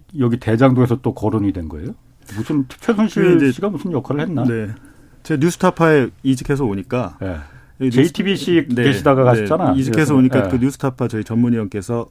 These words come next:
Speaker 1: 네.
Speaker 2: 김만배 전 기자와 아주 친하고,
Speaker 1: 네.
Speaker 2: 그러니까 검찰 수사가 시작되기 전에 두 분이 만나서 녹음한 파일이 있더라고요.
Speaker 1: 네.
Speaker 2: 근데 그걸 제가 보니까 아까 말한 무슨 조우영에 대한 커피 한 잔 그거 말고도
Speaker 1: 예.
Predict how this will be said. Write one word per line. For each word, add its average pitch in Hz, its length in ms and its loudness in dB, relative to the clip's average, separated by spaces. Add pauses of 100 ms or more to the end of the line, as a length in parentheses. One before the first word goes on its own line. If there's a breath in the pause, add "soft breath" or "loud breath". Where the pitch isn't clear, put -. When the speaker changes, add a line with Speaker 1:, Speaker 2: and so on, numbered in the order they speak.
Speaker 1:
네. 87 240 -6 (160)
Speaker 2:
김만배 131 680 2
전 113 200 -4
기자와 107 280 -2
아주 90 140 -8
친하고, 101 680 -8
Speaker 1:
네. 127 140 -2
Speaker 2:
그러니까 120 240 -2
검찰 139 360 -2
수사가 151 260 0
시작되기 131 480 -2
전에 113 200 0
두 117 120 -4
분이 131 180 0
만나서 104 440 -2
녹음한 127 340 0
파일이 123 280 -4
있더라고요. 85 600 -8 (180)
Speaker 1:
네. 104 160 -12
Speaker 2:
근데 104 220 2
그걸 131 320 4
제가 120 300 -4
보니까 123 520 -2
아까 113 220 -2
말한 107 260 0
무슨 98 220 -4
조우영에 107 800 -2
대한 98 180 -2
커피 - 240 -6
한 120 140 4
잔 107 120 -2
그거 107 200 -4
말고도 95 680 -2
Speaker 1:
예. 82 200 -4